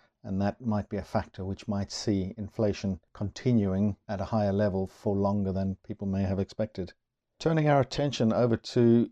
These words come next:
the other side of the world, China was weaker last week. We have spoken about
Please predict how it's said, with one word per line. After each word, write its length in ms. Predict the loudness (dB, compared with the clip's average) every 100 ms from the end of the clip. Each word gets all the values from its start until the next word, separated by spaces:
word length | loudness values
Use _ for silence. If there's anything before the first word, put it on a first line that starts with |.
| -4
the 240 | 0 4
other 120 | 4
side 240 | 2 2 2
of 60 |
the 80 | 2
world, 280 | 4 4 4 _
China 400 | -2 2 4 2
was 200 | 2 0
weaker 320 | 0 0 0
last 360 | 0 0 0 2
week. 280 | 2 0 -8 _
We 100 | 0
have 200 | 2 2
spoken 360 | 4 2 4 4
about 340 | 6 4